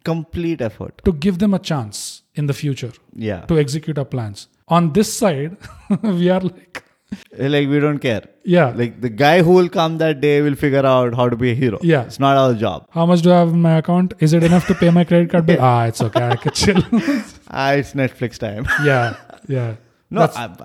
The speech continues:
Speaker 1: I mean, it's, it's unbelievable. It's unfathomable.
Speaker 2: It's just, uh, night and day, the difference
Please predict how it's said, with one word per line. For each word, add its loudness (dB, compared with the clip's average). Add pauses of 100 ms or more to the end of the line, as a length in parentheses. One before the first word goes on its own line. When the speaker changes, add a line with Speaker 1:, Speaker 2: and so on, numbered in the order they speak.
Speaker 1:
I -8
mean, -8 (320)
it's, -14 (160)
it's -20 (120)
unbelievable. -10
It's -16
unfathomable. -14 (300)
Speaker 2:
It's -4
just, 0
uh, 2 (100)
night -2
and -4
day, -2
the -4 (100)
difference -8